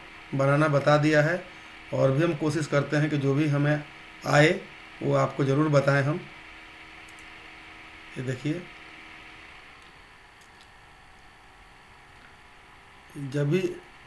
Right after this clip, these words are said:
आप, जब भी ये बेलेंगे तो ये आपका मैदा बढ़िया गूंदने का निशानी है कि किनारे किनारे से फटेगा। ये, ये देख रहे हैं जहाँ तहाँ किनारे से फट रहा है ना, इसका मतलब कि मैदा बढ़िया गूंदा है।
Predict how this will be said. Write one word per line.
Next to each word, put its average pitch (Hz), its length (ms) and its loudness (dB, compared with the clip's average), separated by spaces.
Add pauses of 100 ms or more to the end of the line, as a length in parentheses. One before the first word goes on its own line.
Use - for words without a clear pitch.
(320)
आप, 156 260 0
जब 147 280 0
भी 175 100 2
ये 190 160 4
बेलेंगे 175 520 6 (840)
तो 156 120 0
ये 165 80 2
आपका 160 600 2 (140)
मैदा 151 420 6
बढ़िया 147 400 6
गूंदने 160 360 2
का 180 120 2
निशानी 160 400 2
है 165 100 0
कि 196 100 0
किनारे 165 360 0
किनारे 160 300 2
से 156 140 0
फटेगा। 139 400 -2
ये, 107 120 -8 (420)
ये 143 60 -8
देख 151 160 -2
रहे 175 120 6
हैं 151 80 0
जहाँ 151 220 2
तहाँ 151 160 0
किनारे 151 300 0
से 156 120 -6
फट 160 240 -4
रहा 156 120 4
है 156 80 2
ना, 180 100 -2 (540)
इसका 156 200 -4
मतलब 156 300 0
कि 180 100 0
मैदा 151 340 2
बढ़िया 143 320 2
गूंदा 127 260 -2
है। 110 160 -12